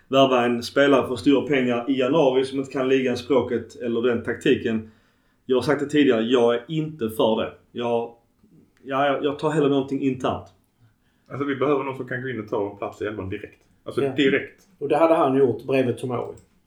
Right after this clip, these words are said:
Speaker 3: Lätt. Frågan är om det är värt att lägga pengarna nu eller om de ska läggas i somras. En Tomori-lösning, absolut.
Speaker 2: En Tomori-lösning är det enda alternativet jag ser som är
Speaker 3: Mm.
Speaker 2: möjligt.
Speaker 3: Men tänk Lille, vi säger att, ja, men ni får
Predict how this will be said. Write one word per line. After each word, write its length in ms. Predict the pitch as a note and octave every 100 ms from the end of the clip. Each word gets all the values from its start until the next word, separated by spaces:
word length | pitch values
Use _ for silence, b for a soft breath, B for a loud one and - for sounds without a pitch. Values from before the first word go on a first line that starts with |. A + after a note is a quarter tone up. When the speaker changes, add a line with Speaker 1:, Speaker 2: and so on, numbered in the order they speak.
| -
Speaker 3:
Lätt. 340 | A2 - - _ - - -
Frågan 340 | C3+ B2 A#2+
är 440 | D3 C#3+ B2+ B2 B2+
om 140 | B2
det 60 | B2
är 40 |
värt 160 | B2 A#2+
att 60 |
lägga 180 | B2 A#2+
pengarna 340 | A#2+ B2 A#2 A2
nu 120 | D#3
eller 260 | G#3+ -
om 60 | F3
de 100 | E3+
ska 120 | E3
läggas 240 | E3+ E3 D#3+
i 40 |
somras. 560 | D#3+ E3+ E3 C3 - D#3+
En 120 | D#3+
Tomori-lösning, 920 | E3+ E3+ D3+ C#3 C#3 A#2 - B2+ C3
absolut. 580 | C#3 C3 C3+ C3 - -
Speaker 2:
En 120 | -
Tomori-lösning 600 | B2 D#3 C#3+ A2 G#2+ A#2+
är 100 | A#2+
det 140 | A#2+ C3+
enda 140 | D3+
alternativet 420 | C3 B2 B2+ C3 B2
jag 100 | B2
ser 260 | - A2 -
som 80 | -
är 40 | B2
Speaker 3:
Mm. 120 | B2+
Speaker 2:
möjligt. 320 | C#3 D#3+ G#2 - b
Speaker 3:
Men 140 | E3 E3
tänk 240 | F3+ D3
Lille, 500 | E3+ G#3 D#3+ D3+ D#3+
vi 80 | D#3+
säger 340 | D#3+ E3 C#3 C#3
att, 100 | C#3
ja, 100 | D#3+
men 120 | E3
ni 100 | E3
får 340 | E3 D#3 C#3